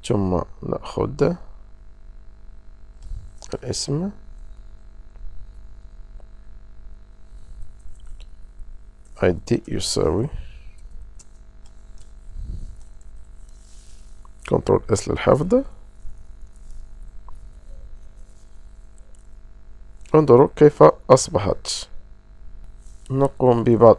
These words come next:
التعديلات حتى تظهر الصفحة بشكل جيد. مثلا نقوم بتكبير الهيدر قليلا حتى يصبح بشكل جيد، ونقوم بوضع المساحات أسفل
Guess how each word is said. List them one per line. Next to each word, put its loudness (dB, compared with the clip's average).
التعديلات 8
حتى 4
تظهر 4
الصفحة 6
بشكل 2
جيد. 4
مثلا 4
نقوم 6
بتكبير 4
الهيدر 8
قليلا 8
حتى 6
يصبح 8
بشكل 4
جيد، 6
ونقوم 6
بوضع 6
المساحات 8
أسفل 8